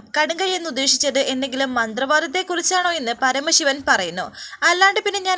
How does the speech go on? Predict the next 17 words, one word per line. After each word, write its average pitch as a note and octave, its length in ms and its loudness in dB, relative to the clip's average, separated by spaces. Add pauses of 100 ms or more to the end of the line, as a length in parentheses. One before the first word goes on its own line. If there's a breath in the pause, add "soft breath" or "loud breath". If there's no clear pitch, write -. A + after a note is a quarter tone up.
എന്താ C#4 200 2 (100)
കരുതേണ്ടത്? A#3+ 580 0 (360 loud breath)
എന്നെ G#4 160 2 (100)
പത്മിനി D4+ 460 -2
പറയുമ്പോൾ B3 420 -2 (100)
പരമശിവൻ B3+ 640 0
പറയുന്നു, B3 340 0 (120)
ആ D4+ 40 2 (120)
വഴിക്കൊന്നും C4 560 -2
ചിന്തിക്കേണ്ട D#4 520 -2 (560 loud breath)
അമ്മേ, D4 200 2 (340 loud breath)
നാളെ G4 320 6
അമ്മ D4 200 4
അവനോട് B3+ 380 0
വ്യക്തമായി B3+ 500 2 (100)
കാര്യങ്ങൾ F4+ 380 4 (120)
സംസാരിക്കണം. A#3+ 600 2